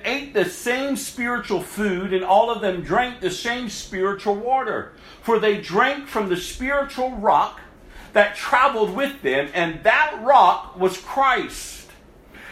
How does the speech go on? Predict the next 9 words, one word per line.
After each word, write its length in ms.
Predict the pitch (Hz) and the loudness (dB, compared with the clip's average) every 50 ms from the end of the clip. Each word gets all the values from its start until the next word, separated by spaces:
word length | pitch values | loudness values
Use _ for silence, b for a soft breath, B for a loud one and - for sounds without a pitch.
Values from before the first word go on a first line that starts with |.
| B B | B B
Yet 360 | 208 262 - - 165 - - | 2 2 2 2 -2 -4 4
God 380 | 220 254 285 294 330 311 320 | 4 6 8 8 6 4 2
was 160 | 302 277 220 220 | -2 -6 -2 2
not 260 | 277 254 247 247 - | 2 2 2 0 -4
pleased 460 | - 254 277 285 277 277 208 175 202 | -6 -6 -6 -4 -4 -4 -4 -4 -4
with 160 | 202 202 - | -6 -4 -2
most 340 | - 240 269 269 - - - | 0 0 0 0 -2 -2 -4
of 140 | 180 156 - | -4 -2 -2
them, 380 | 123 113 117 120 131 165 - | -2 -2 0 0 -2 -4 -8